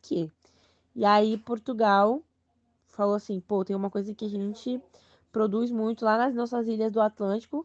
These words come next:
né? Que no caso era Madeira e Cabo Verde. E aí, eles decidem que vão cultivar açúcar.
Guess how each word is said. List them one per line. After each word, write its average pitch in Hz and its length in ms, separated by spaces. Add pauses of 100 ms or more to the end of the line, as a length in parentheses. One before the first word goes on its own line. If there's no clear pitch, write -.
(120)
né? 208 360
Que - 80
no 190 80
caso 190 220
era 185 120
Madeira 180 320
e - 20
Cabo 190 260
Verde. 196 380 (760)
E 226 140
aí, 240 200
eles 254 180
decidem 269 680
que 294 160
vão 277 300
cultivar 277 760
açúcar. - 680